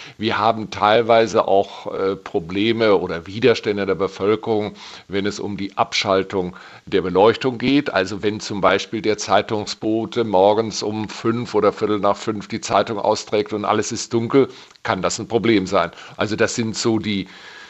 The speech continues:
Klassiker sozusagen. Aber überwiegend haben wir große Zustimmung von der Bevölkerung. Teilweise sogar, dass gesagt wird, ja, warum wird denn da noch weiter angestrahlt? Das ist doch auch nicht nötig. Also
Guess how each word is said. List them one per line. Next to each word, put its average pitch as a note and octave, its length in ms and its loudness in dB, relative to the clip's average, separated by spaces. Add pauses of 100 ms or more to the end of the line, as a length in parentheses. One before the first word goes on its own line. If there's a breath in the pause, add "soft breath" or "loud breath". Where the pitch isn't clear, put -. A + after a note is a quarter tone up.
(140)
Klassiker A#2 600 0
sozusagen. E2+ 640 -2
Aber G2 300 0
überwiegend A2+ 540 0
haben G#2 160 0
wir G2 80 -2
große B2+ 480 2
Zustimmung A2 920 -2
von G2 240 -2
der F#2 100 2
Bevölkerung. A#2+ 680 2 (140)
Teilweise G#2+ 640 0
sogar, G#2+ 400 4 (300 loud breath)
dass G2+ 200 -2
gesagt A2 280 -2
wird, - 140 -6
ja, F#2+ 160 0
warum G#2 260 -4
wird - 160 -2
denn G2 160 -4
da G#2 180 2
noch G2+ 200 -4
weiter G2+ 300 0
angestrahlt? G2+ 560 -2
Das G2 140 -4
ist - 140 -6
doch A#2+ 100 -2
auch G#2+ 180 2
nicht A2 200 -10
nötig. F2+ 420 -8
Also A#2 240 -4